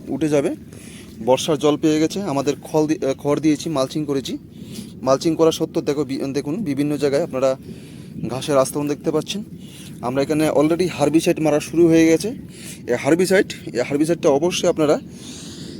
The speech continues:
যে হার্বিসাইডটা দেবেন সেটা হচ্ছে সিস্টেমিক হার্বিসাইড দেবেন। তবে সিস্টেমিক হার্বিসাইড দেওয়ার ক্ষেত্রে একটি সতর্কতা অবলম্বন করতে হবে। সিস্টেমিক হচ্ছে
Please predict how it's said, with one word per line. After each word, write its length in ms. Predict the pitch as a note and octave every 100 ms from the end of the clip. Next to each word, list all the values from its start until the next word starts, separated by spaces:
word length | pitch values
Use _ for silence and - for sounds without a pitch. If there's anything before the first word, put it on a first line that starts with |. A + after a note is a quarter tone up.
| - -
যে 160 | - D#3
হার্বিসাইডটা 480 | D3 D#3 E3 F3 E3
দেবেন 220 | D3 F#3+
সেটা 200 | D#3+ D#3
হচ্ছে 180 | D3+ E3+
সিস্টেমিক 580 | - F#3 - G3+ F#3+ - -
হার্বিসাইড 420 | - C#3 C#3 C#3+
দেবেন। 300 | A#2 B2 - - C#3
তবে 180 | B2 B2
সিস্টেমিক 480 | E3+ - F#3+ G#3
হার্বিসাইড 420 | - C3+ C#3+ D#3+ C#3+
দেওয়ার 220 | C#3 C3
ক্ষেত্রে 320 | F3 - C3 - - - - - -
একটি 180 | B2+ D#3
সতর্কতা 440 | - A#2+ D#3+ E3+ E3+
অবলম্বন 420 | C#3+ C#3+ D3 D3+
করতে 260 | C#3 -
হবে। 140 | A2 C#3+
সিস্টেমিক 500 | - C3 - D#3 D3+
হচ্ছে 280 | D#3 F3+